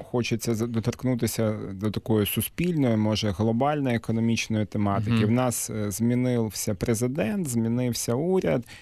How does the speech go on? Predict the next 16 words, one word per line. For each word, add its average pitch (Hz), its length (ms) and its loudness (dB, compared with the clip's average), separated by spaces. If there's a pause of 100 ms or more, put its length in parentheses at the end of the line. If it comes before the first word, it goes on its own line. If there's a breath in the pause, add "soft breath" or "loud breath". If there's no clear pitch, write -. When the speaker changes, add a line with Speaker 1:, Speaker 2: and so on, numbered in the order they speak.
(180 loud breath)
Speaker 1:
І, 147 140 -2
власне, 135 520 2
ну, 127 100 -2
мені 120 260 4
так 110 200 -2
здається, 117 540 -2
що, 117 640 0 (560 loud breath)
ну, 135 120 0
порівняно, 113 680 4
напевно, 104 560 0
з - 260 -4
іншими, 110 720 2 (260)
е, 87 300 -8
країнами, 139 1080 -2
в 120 40 -2
нас 143 600 -2